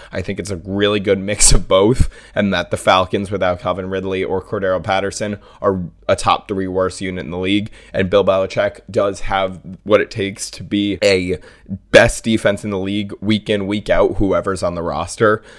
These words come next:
Kyle Van Noy this week really stepped up, a guy that they got from free agency that they thought would just be a little small piece, has actually shown to be a ginormous piece, as I had predicted, because any qu-, Patriot that leaves and then comes back later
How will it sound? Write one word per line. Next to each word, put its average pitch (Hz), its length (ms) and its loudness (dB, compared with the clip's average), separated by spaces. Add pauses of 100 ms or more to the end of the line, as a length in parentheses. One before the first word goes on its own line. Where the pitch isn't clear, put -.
Kyle 107 320 6
Van 98 220 0
Noy 98 200 -2
this 95 220 -6
week 95 220 -4
really 101 680 2
stepped - 460 2
up, 90 280 -2 (160)
a 101 60 -8
guy 92 160 0
that 80 80 -6
they 95 100 -2
got 104 300 4
from 110 140 -4
free 107 180 -4
agency 92 480 -6
that 95 160 -4
they 95 80 -6
thought 101 240 0
would 87 100 -8
just 90 180 -10
be 95 100 -8
a 92 60 -4
little 123 260 -2
small 98 360 -2
piece, 85 360 -6 (180)
has - 180 -8
actually 98 360 0
shown 95 300 -4
to 87 100 -16
be 95 200 -8
a 95 240 -6
ginormous 98 760 0
piece, 87 340 -2 (220)
as - 200 10
I 127 100 8
had 110 100 6
predicted, 92 480 4
because 98 320 -6
any 113 200 0
qu-, - 200 -4 (160)
Patriot 95 560 4 (180)
that 95 140 -4
leaves 107 360 -2
and 98 120 -4
then 95 100 -6
comes 98 260 -8
back 87 320 -2
later 95 460 -2